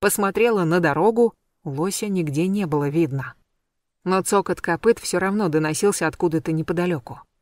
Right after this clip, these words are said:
Оглядываясь по сторонам, я увидела, что вокруг машины ходит лошадь. «Мамочки!»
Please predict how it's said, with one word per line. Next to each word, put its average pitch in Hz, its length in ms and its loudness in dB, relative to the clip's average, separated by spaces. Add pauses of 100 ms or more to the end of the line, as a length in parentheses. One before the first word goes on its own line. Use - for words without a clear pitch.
(320)
Оглядываясь 185 640 2
по 180 120 -4
сторонам, 170 540 0 (280)
я 196 200 4
увидела, 185 440 2
что 185 180 -2
вокруг 180 400 2
машины 180 480 -2
ходит 190 480 -2
лошадь. 175 560 -6 (560)
«Мамочки!» 277 880 4